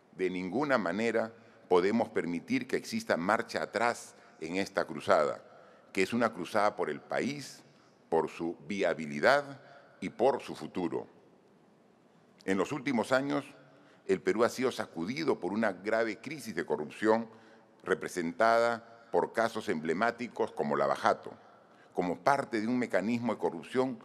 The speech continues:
de amplias dimensiones y ramificaciones, implicando además a altos funcionarios, a expresidentes y dirigentes políticos. El año pasado, el dos mil dieciocho, fuimos testigos de otro escándalo de corrupción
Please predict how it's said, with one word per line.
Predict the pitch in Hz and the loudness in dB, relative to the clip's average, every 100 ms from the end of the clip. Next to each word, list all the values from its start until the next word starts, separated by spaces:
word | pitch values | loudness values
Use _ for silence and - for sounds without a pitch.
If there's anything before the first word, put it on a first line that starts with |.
| - - | -18 -8
de | 67 92 | 0 2
amplias | 131 147 120 - 85 71 - | 2 0 -4 -2 -2 -2 -8
dimensiones | 82 80 80 80 139 165 156 135 | -4 -2 -2 -2 -2 -2 -2 -6
y | 98 | -6
ramificaciones, | 90 82 71 71 80 110 123 80 65 - - - - - | -4 -4 -8 -4 -4 0 0 0 -8 -18 -20 -20 -12 -6
implicando | 90 - 76 120 123 107 | -6 -4 2 2 4 2
además | 87 92 127 127 - - - - - _ _ _ | 2 2 0 -2 -10 -20 -20 -20 -20 _ _ _
a | - 82 | 0 2
altos | 101 110 | 2 -4
funcionarios, | 87 78 82 104 123 104 85 | -6 -8 -2 0 0 -2 -2
a | 82 | -2
expresidentes | 76 87 80 78 123 139 107 82 73 - - - - _ _ | -2 -6 -8 0 0 0 -2 -6 -8 -12 -20 -20 -20 _ _
y | - | -4
dirigentes | 82 78 104 104 95 | -2 0 0 0 0
políticos. | - 82 90 73 62 62 - - - _ _ _ _ _ - | 0 -2 -2 -6 -8 -10 -12 -20 -20 _ _ _ _ _ -8
El | - 87 | 0 4
año | 117 104 | 4 2
pasado, | 95 - 123 | 0 4 4
el | 110 | 4
dos | 90 | 2
mil | 107 123 | 0 -2
dieciocho, | 110 - 165 - | -4 -2 -2 -2
fuimos | - 123 120 - | -2 0 0 0
testigos | - 131 135 110 | -6 -4 -2 0
de | 110 | -2
otro | 120 | -2
escándalo | 117 - 156 160 123 117 | -6 -2 0 2 0 0
de | 104 | 0
corrupción | 98 95 82 - 147 156 | -2 -6 -6 -2 0 -2